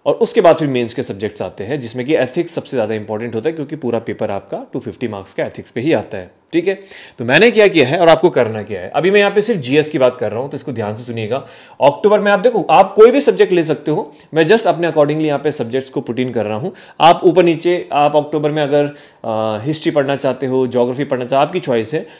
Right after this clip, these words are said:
लेकिन प्रेफर यही किया जाता है कि पहले पॉलिटी पढ़े, फिर इकोनॉमिक्स पढ़े, फिर हिस्ट्री, फिर ज्योग्राफी, और ये इसी प्लान के accordingly भी मैं अपने बैच में चल रहा हूँ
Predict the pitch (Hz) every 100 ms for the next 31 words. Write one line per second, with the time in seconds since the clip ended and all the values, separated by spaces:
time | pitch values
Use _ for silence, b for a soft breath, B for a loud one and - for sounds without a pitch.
0 | B 170 202 196 190 170 190 180 185 185
1 | 170 170 170 175 240 - _ 143 143 151
2 | 147 123 131 160 151 147 180 - 123 117
3 | 117 143 147 151 147 175 - 135 117 113
4 | - 175 139 110 101 104 - 156 B B
5 | B 135 139 135 190 208 - 240 196 170
6 | 170 180 147 151 151 151 143 180 143 131
7 | 131 107 - 135 254 131 98 98 90